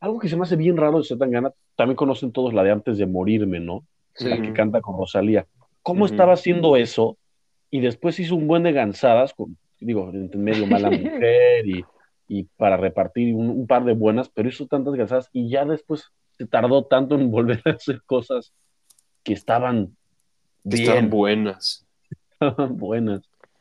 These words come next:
Speaker 2: Sí. Sí está raro, pero este, bueno, ya volviendo a lo de Natalia para ya también cerrarlo, este, eh, si quieren den su, su, este,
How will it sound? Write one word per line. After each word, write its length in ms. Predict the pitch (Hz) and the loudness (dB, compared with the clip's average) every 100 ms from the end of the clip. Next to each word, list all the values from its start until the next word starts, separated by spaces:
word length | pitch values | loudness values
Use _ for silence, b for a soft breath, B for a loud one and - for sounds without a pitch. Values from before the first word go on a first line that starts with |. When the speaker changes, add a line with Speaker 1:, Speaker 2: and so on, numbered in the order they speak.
| _ - | _ -18
Speaker 2:
Sí. 580 | - 110 113 110 107 _ _ _ _ _ _ _ - | -6 -2 -2 -2 -8 _ _ _ _ _ _ _ -8
Sí 60 | |
está 240 | 160 - 127 | -2 0 2
raro, 400 | 117 113 98 _ | 2 0 -4 _
pero 240 | 104 101 101 | -14 -12 -12
este, 880 | 98 - 101 101 101 101 98 95 _ _ _ _ _ _ _ _ _ _ _ _ _ _ _ _ | -16 -12 -10 -8 -10 -10 -12 -16 _ _ _ _ _ _ _ _ _ _ _ _ _ _ _ _
bueno, 220 | 127 120 | -2 0
ya 160 | 123 | -2
volviendo 460 | 117 120 117 135 143 | -2 -6 -8 -10 -8
a 40 | |
lo 160 | 139 117 | -8 -8
de 140 | 107 | -10
Natalia 460 | 104 101 110 117 117 | -12 -16 -10 -8 -8
para 240 | - 98 | -10 -12
ya 180 | 98 104 | -12 -12
también 320 | - 107 104 | -12 -14 -14
cerrarlo, 760 | 101 107 101 101 98 101 127 131 _ | -12 -12 -10 -10 -10 -14 -14 -18 _
este, 720 | - 98 - 98 98 95 92 _ _ _ _ _ _ _ _ _ _ _ _ _ _ _ _ _ _ - | -18 -18 -14 -10 -8 -10 -12 _ _ _ _ _ _ _ _ _ _ _ _ _ _ _ _ _ _ -12
eh, 380 | 92 87 82 - | -10 -8 -10 -10
si 200 | - - | -10 -8
quieren 260 | - 113 113 | -2 -2 0
den 180 | 110 | -2
su, 680 | 107 117 110 107 95 87 67 _ _ _ - | -2 -4 -4 -4 -6 -8 -18 _ _ _ -16
su, 460 | - 98 95 90 | -12 -8 -6 -6
este, 600 | 85 - 95 78 65 - | -8 -10 -10 -10 -10 -14